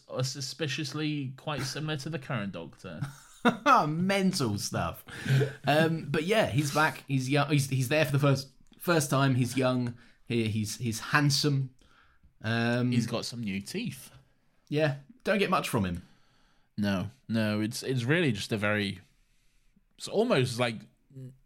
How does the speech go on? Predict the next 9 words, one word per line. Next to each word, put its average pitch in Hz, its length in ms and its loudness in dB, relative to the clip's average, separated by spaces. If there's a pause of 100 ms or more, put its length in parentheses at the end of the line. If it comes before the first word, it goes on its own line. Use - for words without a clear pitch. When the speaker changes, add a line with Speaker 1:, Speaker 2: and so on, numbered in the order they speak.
Speaker 1:
really 117 340 -2
not 110 280 -4
that 98 220 -4
similar 104 300 -6
to - 120 -8
who 98 180 -6
he 95 220 -4
is, 104 380 -8
really. 82 420 -12